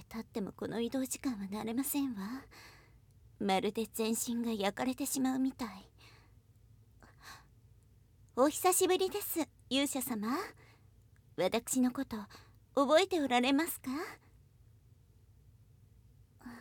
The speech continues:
あなた様がいなくなってからさほど時間は経っていないと思うのですが、ひどいものですね。あんなに仲睦まじく一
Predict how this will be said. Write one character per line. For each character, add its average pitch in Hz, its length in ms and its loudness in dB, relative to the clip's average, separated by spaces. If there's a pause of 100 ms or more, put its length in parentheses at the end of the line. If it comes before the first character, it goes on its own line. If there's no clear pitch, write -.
(2000)
あ 220 140 4
な 247 140 2
た 277 120 -2
様 220 220 2
が 175 80 2
い 185 120 0
な 233 120 -2
く 247 120 -4
な 254 120 0
っ - 20 -4
て - 160 -8
か 208 140 -10
ら 202 100 -8
さ 226 220 -4
ほ 285 120 2
ど 285 120 0
時 262 140 -4
間 294 180 2
は 302 100 0
経 330 120 -2
っ 339 40 -2
て - 140 -4
い 247 100 2
な 214 160 0
い 277 60 -6
と 294 120 -4
思 233 180 -2
う 240 60 -2
の 277 140 0
で 233 120 -6
す - 120 -10
が、 208 240 -6 (880)
ひ 214 180 -4
ど 214 140 4
い 226 100 0
も 185 180 -8
の 226 120 -2
で 233 140 -8
す - 160 -10
ね。 190 200 -10 (1080)
あ 262 160 6
ん 269 80 6
な 277 100 4
に 277 160 6
仲 294 240 2
睦 208 340 0
ま 277 120 6
じ - 120 -4
く - 120 -4
一 196 120 -2